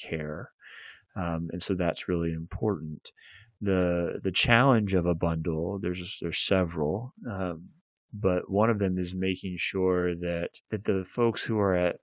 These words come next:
financial risk, that they don't focus too much on just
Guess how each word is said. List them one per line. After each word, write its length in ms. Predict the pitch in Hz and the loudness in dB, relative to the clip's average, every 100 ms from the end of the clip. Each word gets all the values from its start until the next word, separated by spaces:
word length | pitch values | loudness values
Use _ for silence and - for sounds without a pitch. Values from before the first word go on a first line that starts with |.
| _ | _
financial 600 | - 95 90 104 - 101 | -4 -2 -2 -4 -2 -2
risk, 540 | 82 76 98 - - _ _ - - - - _ - | 0 -2 -4 -8 -12 _ _ -20 -20 -20 -20 _ -4
that 200 | 98 - | -2 2
they 300 | 98 92 87 | 4 4 2
don't 320 | - 101 101 - | 2 2 2 2
focus 360 | 104 95 90 | 2 2 -2
too 160 | - 104 | -2 -2
much 320 | 92 87 - | 0 -2 0
on 200 | 90 87 | -2 -2
just 480 | 87 87 - - | -2 0 0 -2